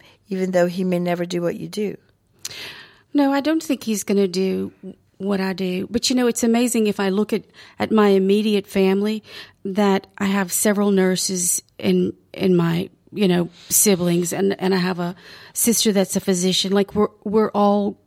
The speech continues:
Speaker 2: caretakers,
Speaker 1: Yeah.
Speaker 2: you know. Um, my son may never use it in, in that kind of a field to take care of people, but I think he'll use it in being compassionate. In, in,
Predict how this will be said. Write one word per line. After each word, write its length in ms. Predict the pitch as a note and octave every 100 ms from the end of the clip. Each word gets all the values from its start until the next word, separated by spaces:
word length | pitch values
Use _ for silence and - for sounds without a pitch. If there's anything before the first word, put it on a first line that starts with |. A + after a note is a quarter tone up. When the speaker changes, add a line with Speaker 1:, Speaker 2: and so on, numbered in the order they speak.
| -
Speaker 2:
caretakers, 1300 | - G#3 G3+ G#3 F#3+ - F3 E3 - C3 D#3 - -
Speaker 1:
Yeah. 160 | C#4+
Speaker 2:
you 120 | B3+ G3
know. 320 | F3 E3+ F3 - - - - - -
Um, 260 | G3+ - - - _ _ _ - - -
my 200 | A#3+ A#3
son 300 | - B3 A3+
may 140 | A3
never 460 | G#3+ G#3+ A3 A3+ G#3+
use 360 | - G#3+ A#3 G#3+
it 120 | A#3
in, 220 | - G3+
in 180 | G3 G#3
that 200 | G3+ G3
kind 240 | - G#3+ G#3+
of 100 | G3
a 80 | F#3+
field 320 | G#3 G#3 G3+
to 80 | G3
take 260 | - G3+
care 300 | - G#3+ G#3+
of 160 | A3 G#3
people, 360 | - A3+ A#3 A#3
but 180 | G#3 -
I 100 | F#3
think 220 | G#3+ G3
he'll 200 | G3+ G3
use 300 | F#3 G3 F#3+
it 160 | G#3 - - - -
in 180 | G#3 F#3
being 380 | G#3+ G3 F#3
compassionate. 1040 | F3 G3 F#3 - F#3 F#3 - F3 E3 - - - - - -
In, 320 | G#3 G3+ G3+ - -
in, 320 | G3+ G3